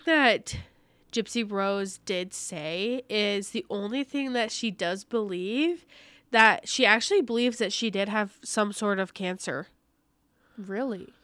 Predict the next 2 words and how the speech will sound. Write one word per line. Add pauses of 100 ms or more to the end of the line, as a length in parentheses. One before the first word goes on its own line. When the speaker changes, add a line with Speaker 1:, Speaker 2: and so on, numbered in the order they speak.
(640)
Speaker 1:
Yeah. (1800)
Um,